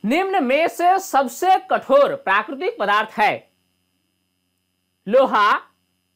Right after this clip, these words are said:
हीरा, ग्रेफाइट या प्लेटिनम। इस क्वेश्चन में हमें दुनिया का सबसे कठोर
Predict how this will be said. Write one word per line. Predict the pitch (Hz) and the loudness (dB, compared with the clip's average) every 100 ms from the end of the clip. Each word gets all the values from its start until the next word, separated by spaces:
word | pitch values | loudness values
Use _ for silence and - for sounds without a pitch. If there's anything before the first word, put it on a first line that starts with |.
| _ _ _ _ _ - | _ _ _ _ _ -6
हीरा, | 254 269 247 269 359 _ _ _ _ _ _ _ _ | -2 2 2 0 -2 _ _ _ _ _ _ _ _
ग्रेफाइट | 175 269 277 269 240 269 392 - _ _ _ _ _ _ 220 | -2 0 0 0 0 0 -4 -10 _ _ _ _ _ _ 0
या | 254 349 - - | 2 0 -4 -6
प्लेटिनम। | 202 196 233 233 123 - _ _ _ _ _ _ _ - | -4 -2 -4 -4 -8 -14 _ _ _ _ _ _ _ -6
इस | 370 381 | -4 -4
क्वेश्चन | 339 330 349 330 | -2 -4 -2 -4
में | 320 349 415 | -2 -2 -2
हमें | 254 262 349 311 | -2 -4 -4 -4
दुनिया | 220 269 320 349 | -6 -6 -4 -4
का | 349 349 349 | -2 -4 -4
सबसे | - 311 294 359 302 - | -8 -10 -8 -10 -10 -8
कठोर | 247 - 285 196 | -10 -2 -2 -2